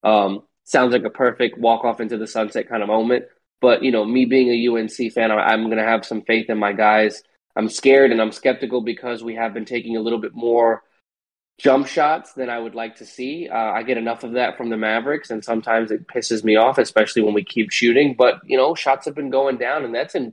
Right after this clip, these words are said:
big kudos to, to Brady Manek, our transfer from Oklahoma. And then obviously Caleb Love has been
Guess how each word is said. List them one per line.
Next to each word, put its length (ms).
big 460
kudos 480
to, 340
to 80
Brady 360
Manek, 340
our 100
transfer 360
from 180
Oklahoma. 580
And 140
then 80
obviously 420
Caleb 400
Love 220
has 100
been 260